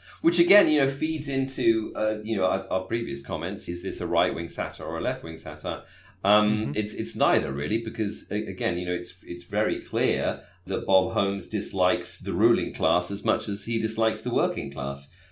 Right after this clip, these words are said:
Speaker 2: Mm-hmm.
Speaker 1: Um, uh, and if the, if we, if you see the, you know, the Time Lords are a satire for, you know, the, uh, the upper class of, of Britain, you know, the ruling class of Britain, the House of Lords, um, you know, the
Speaker 2: Right.
Speaker 1: monarchy,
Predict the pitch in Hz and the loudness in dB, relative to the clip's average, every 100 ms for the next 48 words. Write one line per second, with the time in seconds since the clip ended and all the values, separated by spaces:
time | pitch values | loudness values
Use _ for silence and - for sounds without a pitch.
0 | - 123 90 90 90 90 92 80 90 90 | -10 -4 -2 -2 -2 -6 -6 -2 0 2
1 | 95 92 90 - 92 92 92 - 82 85 | 4 2 0 -4 -6 -6 -10 -10 -10 -10
2 | 101 107 101 - 101 90 101 98 - 92 | -6 -4 -4 -6 -8 -8 -8 -10 -8 -8
3 | - 110 98 90 85 - - - 117 113 | -4 -2 -2 -2 -4 -8 -20 -2 2 4
4 | 110 - 160 110 82 85 - 95 90 87 | 4 4 6 6 2 0 0 2 4 2
5 | - 92 - 92 87 85 - 92 92 92 | 0 0 0 2 2 0 -4 -2 0 0
6 | 92 95 80 87 - 82 85 92 90 80 | 0 0 0 -2 -4 -8 -6 -6 -4 -6
7 | - 92 - 90 82 - 87 - 87 87 | -6 -6 2 4 2 -2 -8 -6 -6 0
8 | - 131 80 80 76 82 85 85 82 85 | 4 4 4 -4 -4 0 0 0 0 -2
9 | 82 80 69 117 69 67 85 76 76 69 | -2 -6 -4 -4 -4 -6 -6 -8 -10 -6
10 | 82 82 82 82 - - - - - 76 | -4 -2 -4 -6 -12 -16 -20 -20 -8 -2
11 | 73 76 101 104 107 101 85 85 80 80 | -2 0 0 2 2 0 0 0 0 -2
12 | 90 78 78 78 | -2 0 -2 -4